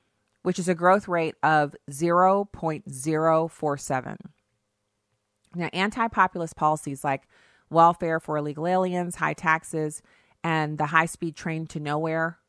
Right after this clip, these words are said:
you remember that one with Gavin Newsom and, and all that. The middle class can't survive in these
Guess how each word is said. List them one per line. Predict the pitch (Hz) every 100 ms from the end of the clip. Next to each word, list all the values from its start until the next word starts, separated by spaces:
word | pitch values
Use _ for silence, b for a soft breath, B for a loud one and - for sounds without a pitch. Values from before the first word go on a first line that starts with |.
| _ _ -
you | 165 151
remember | 170 165 151
that | 147 127
one | 139
with | 135
Gavin | 143 139 139
Newsom | 139 - 139 139 - -
and, | 139 131 139
and | 139
all | 135 135
that. | 131 - b b b b b _ _ _ _ _ _ _ _ _ _ _ _ _ _ -
The | 202
middle | 202 208
class | - 202 190
can't | - 196 -
survive | 170 151 151 151
in | 147
these | 139 139